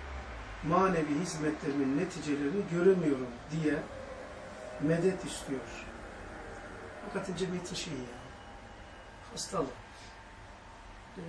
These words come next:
mesela bir de şey var, böyle bir tuhaf bir hastalık. Tarikata giriyor, keşif keramet için. Risale-i Nur'da okuyoruz ya, "Ama bir şey gözükmüyor." diyor ya. "Ne olacak?" "Bir şey olacak." diyor.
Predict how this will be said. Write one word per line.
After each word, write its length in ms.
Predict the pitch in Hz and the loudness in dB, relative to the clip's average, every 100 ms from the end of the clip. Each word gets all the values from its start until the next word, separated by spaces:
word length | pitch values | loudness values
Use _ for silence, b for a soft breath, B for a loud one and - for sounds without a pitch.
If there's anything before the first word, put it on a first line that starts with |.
| 170 196 | -6 -6
mesela 260 | - 175 180 202 | -6 -6 -6 0
bir 60 | |
de 60 | 202 | 0
şey 220 | - 240 185 | 2 0 0
var, 100 | 143 143 | -2 -2
böyle 140 | 160 170 180 | -4 -6 -8
bir 100 | 175 | -6
tuhaf 240 | 190 190 - | -4 -4 -4
bir 40 | |
hastalık. 440 | - 165 - 180 208 - - - - - | -4 -4 -2 -2 -4 -8 -14 -12 -10 4
Tarikata 380 | 202 202 208 233 | 4 6 4 4
giriyor, 380 | 190 185 190 208 - - - - - - - - | 2 4 4 4 0 -6 -8 -8 -8 -8 -8 0
keşif 300 | 202 202 - | 2 2 2
keramet 460 | 180 175 175 170 - | 4 6 6 2 -2
için. 240 | - - - - - 69 - - - 80 85 87 90 92 92 - - - - - - - 190 | -2 -4 -4 -4 -2 -2 -2 -4 -4 -4 -4 -2 0 0 -2 -4 -6 -6 -6 -6 -8 -6 -2
Risale-i 520 | 202 - 233 226 233 226 | 2 8 12 12 10 6
Nur'da 240 | 220 226 | 4 4
okuyoruz 520 | - 214 - 220 202 | 4 0 0 0 4
ya, 80 | 220 | 4
"Ama 260 | 226 254 247 | 4 0 0
bir 40 | |
şey 180 | - 240 | 0 0
gözükmüyor." 500 | 233 240 - 233 196 147 | 2 0 0 4 4 4
diyor 120 | 135 | 0
ya. 220 | 127 - - - - - - - - - - - - - - - - - 180 | -2 -6 -6 -8 -8 -8 -8 -8 -8 -8 -8 -8 -8 -6 -6 -6 -6 0 4
"Ne 160 | 254 | 8
olacak?" 260 | 233 185 226 - - - - 247 | 8 6 4 2 -6 -6 -4 -2
"Bir 40 | |
şey 200 | - 285 | 0 2
olacak." 260 | 294 233 214 - | 6 6 6 2
diyor. 100 | 147 | 0